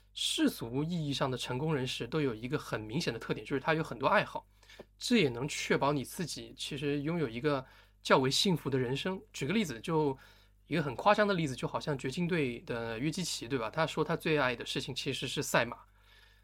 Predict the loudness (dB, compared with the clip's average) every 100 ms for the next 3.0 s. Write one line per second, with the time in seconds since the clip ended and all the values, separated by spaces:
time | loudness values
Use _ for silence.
0 | _ -2 0 0 -2 -8 -6 -6 -6 -6
1 | -2 -2 0 0 0 -2 2 2 2 2
2 | 2 4 2 0 2 0 0 -4 -6